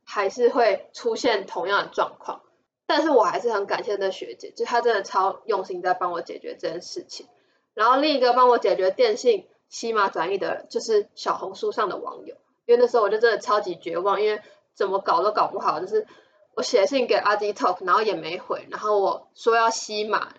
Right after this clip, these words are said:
就是我去问，哦，我后来办的是handy veltalk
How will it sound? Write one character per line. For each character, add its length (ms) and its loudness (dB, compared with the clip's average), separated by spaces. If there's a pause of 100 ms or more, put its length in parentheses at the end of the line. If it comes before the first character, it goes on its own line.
(600)
就 100 -2
是 60 4
我 120 2
去 120 0
问， 260 2 (560)
哦， 80 0
我 60 4
后 100 4
来 120 6
办 180 2
的 80 0
是 160 -2
handy 600 -6
veltalk 580 -2